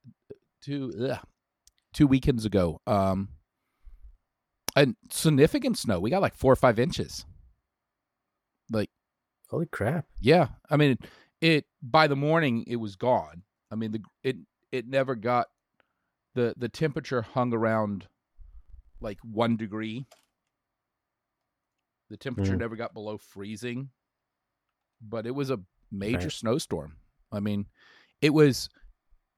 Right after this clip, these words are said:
Speaker 1: the perfect snowball snow. It wasn't really light and fluffy. It was slushy
Speaker 2: <sighs>
Speaker 1: and then light and then slushy. And it was like, it made nice, hard, <laughs> dense snowballs. So
Speaker 2: Nice. I love that kind of snow.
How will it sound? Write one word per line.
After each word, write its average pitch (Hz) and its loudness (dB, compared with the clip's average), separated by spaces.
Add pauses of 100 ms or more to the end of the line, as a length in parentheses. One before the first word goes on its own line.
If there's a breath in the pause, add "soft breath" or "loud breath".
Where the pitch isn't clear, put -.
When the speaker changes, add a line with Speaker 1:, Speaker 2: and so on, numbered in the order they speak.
Speaker 1:
the 127 4
perfect - 8
snowball 131 6
snow. 170 6
It 151 0
wasn't 139 6
really 135 8
light 113 4
and 117 -2
fluffy. 117 2
It 104 2
was 101 0
slushy 131 0 (160)
Speaker 2:
<sighs> - -16
Speaker 1:
and 123 -2
then 104 2
light 113 4
and 110 -4
then 107 0
slushy. 117 0
And 107 -4
it 131 2
was 117 2
like, 107 -2 (320)
it 131 -4
made 127 -2
nice, 113 -2
hard, 107 -2
<laughs> - -12
dense 123 -10
snowballs. 95 -8
So 82 -16 (1300)
Speaker 2:
Nice. 80 -8 (580)
I 113 -10
love 82 -10
that 85 -6
kind 92 -8
of 92 -6
snow. 98 -10